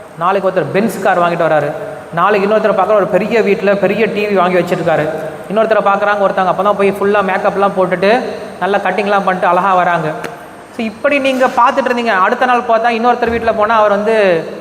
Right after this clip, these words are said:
இந்த லயன்ஸ் கிளப்ல பெரிய மெம்பரா மாறிட்டாரு. So இந்த மாதிரி நீங்க பார்த்துட்டே இருந்தீங்கன்னா உங்களுக்கு என்ன ஆசை வரும்?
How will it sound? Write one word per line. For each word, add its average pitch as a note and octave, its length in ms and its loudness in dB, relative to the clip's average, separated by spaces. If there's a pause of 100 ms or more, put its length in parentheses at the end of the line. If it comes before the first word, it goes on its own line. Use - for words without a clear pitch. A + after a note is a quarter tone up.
(120)
இந்த F3+ 140 -2
லயன்ஸ் A3 280 0
கிளப்ல G3+ 320 2
பெரிய G3 520 2
மெம்பரா F#3 380 2
மாறிட்டாரு. E3 380 2 (1040)
So A3+ 100 -6
இந்த A#3+ 200 2
மாதிரி C#4+ 300 2
நீங்க B3 80 0
பார்த்துட்டே B3 480 2
இருந்தீங்கன்னா A3+ 320 2
உங்களுக்கு A#3 200 2
என்ன A#3 180 0
ஆசை A3 240 2
வரும்? D#3 240 0